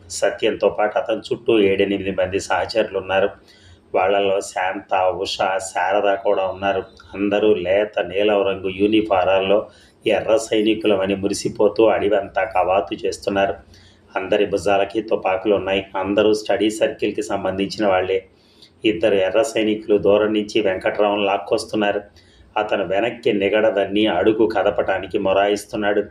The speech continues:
అతని ఎత్తులు సాగనివ్వకుండా బరబరా లాక్కొచ్చి సత్యం ముందు నుంచోబెట్టారు అతన్ని ఎర్ర సైనికులు.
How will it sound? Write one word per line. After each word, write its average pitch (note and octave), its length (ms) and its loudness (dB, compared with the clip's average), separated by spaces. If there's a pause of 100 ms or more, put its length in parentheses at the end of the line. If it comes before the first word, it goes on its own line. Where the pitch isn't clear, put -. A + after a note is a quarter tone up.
(160)
అతని G2+ 300 0
ఎత్తులు G#2 400 0
సాగనివ్వకుండా G2 1000 0
బరబరా G3 400 0
లాక్కొచ్చి F#3 720 -4 (360)
సత్యం A2 500 -2
ముందు G#2+ 180 0
నుంచోబెట్టారు G2+ 720 0
అతన్ని G2 380 0
ఎర్ర G2 240 2
సైనికులు. G2 600 -4